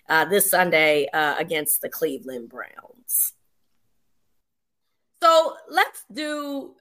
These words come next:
a good thing, bad thing, Cordell. Let's pick one good thing we like so far, and then let's pick one bad thing that we like thus far. And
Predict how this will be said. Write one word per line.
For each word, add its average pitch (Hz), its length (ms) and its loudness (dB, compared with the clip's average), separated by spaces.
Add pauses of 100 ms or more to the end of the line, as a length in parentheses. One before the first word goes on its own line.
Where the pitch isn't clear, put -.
a 196 480 0
good 294 260 -6
thing, 254 260 0
bad 190 400 -2
thing, 143 260 -14
Cordell. 147 460 -10
Let's 208 240 -6
pick 320 240 -12
one 233 340 -6 (120)
good 349 260 -12
thing 226 460 -2 (280)
we 185 140 -8
like 214 380 2 (100)
so 208 260 -4
far, 190 540 -4
and 202 100 -12
then 202 120 -8
let's 214 200 -4
pick - 200 -10
one 190 360 -8
bad 175 360 -2 (100)
thing 147 380 -10 (300)
that 180 240 -6
we 170 160 -10
like 160 300 -8 (100)
thus 156 280 -10
far. 131 420 -10
And 196 520 -6